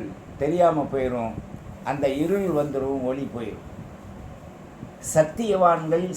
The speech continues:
சத்தியத்தை ஏற்றுக்கொள்ளாதவர்கள், வழிகேடிலே செல்லக்கூடியவர்கள், இந்த வழிகேட்டை கொண்டு தானும் கெட்டு உலகத்தையும் கெடுக்கக்கூடியவர்கள்,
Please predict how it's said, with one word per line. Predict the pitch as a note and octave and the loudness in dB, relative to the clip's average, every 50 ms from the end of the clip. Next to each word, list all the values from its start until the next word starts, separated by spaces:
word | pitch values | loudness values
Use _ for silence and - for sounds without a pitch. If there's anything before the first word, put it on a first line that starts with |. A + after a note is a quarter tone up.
| - | 2
சத்தியத்தை | D3+ C#3+ - - G3+ G3+ F#3 E3+ - F3 E3+ D#3+ D3+ D3 D3+ | 2 2 2 2 -2 -2 -2 -2 -2 -2 0 0 2 2 2
ஏற்றுக்கொள்ளாதவர்கள், | E3 D#3 - E3+ - - D3 D3+ D3+ D3+ D3+ D3 D3 C#3 C3+ C3+ C3 C3 A#2 B2 C3 C#3+ D3+ D3 - - - - - - - - - - - - - - - - - - - - C#3 | 0 0 -2 -6 -4 0 0 0 2 4 6 6 6 6 4 2 2 2 2 2 2 2 0 -2 -4 -8 -12 -10 -8 -8 -8 -8 -10 -12 -16 -18 -18 -16 -16 -16 -16 -14 -10 6 10
வழிகேடிலே | E3 F#3 A#3 C4+ B3 B3 B3+ A#3 G#3+ G3+ F#3+ F#3 F#3 E3+ - F3+ | 10 10 10 10 12 12 12 12 12 10 6 4 4 4 8 8
செல்லக்கூடியவர்கள், | E3+ E3 E3 E3 D#3+ - D#3 D3+ D#3 D3+ D3 C#3+ C#3 C3 C#3+ D3 D#3+ E3 D#3+ D3+ - - - - - - - - - - - - D#3+ | 8 10 8 6 6 4 2 6 8 8 8 8 6 4 4 4 4 2 0 -4 -8 -12 -16 -16 -18 -18 -18 -18 -18 -18 -12 -8 -6
இந்த | D#3+ F3 F#3+ F3+ F3 | 8 10 12 12 12
வழிகேட்டை | F#3 G#3 C4+ D4 D4 D4 C#4+ B3+ F#3 A3 A3+ A3 - - | 12 10 8 6 6 6 6 6 4 4 2 2 4 4
கொண்டு | A3 A3 A3 A3 G#3+ - G3+ - | 4 4 6 6 4 4 6 6
தானும் | F3+ F3+ F#3+ G3+ G#3 G#3+ A3+ A#3 A3+ A#3 A#3+ A3 F3+ | 8 8 8 8 6 6 4 4 4 2 0 2 4
கெட்டு | G#3 G3+ - - - - A#3 B3 B3+ A#3+ - - - - - C#3 | 4 2 2 0 -4 -4 -2 -2 -2 -4 -6 -10 -14 -8 2 6
உலகத்தையும் | E3 G3 G#3 G#3 A3+ - - G3+ G3 G3 G3 F#3+ F3+ - | 8 8 10 8 6 4 2 0 0 0 0 0 2 6
கெடுக்கக்கூடியவர்கள், | F3 E3+ F3 F3 G3 F#3 - - E3 D#3 D#3+ D3+ D3 D3 C#3+ C3 D3 D#3 E3 | 6 6 6 8 4 4 4 4 0 2 4 4 4 4 4 2 0 0 0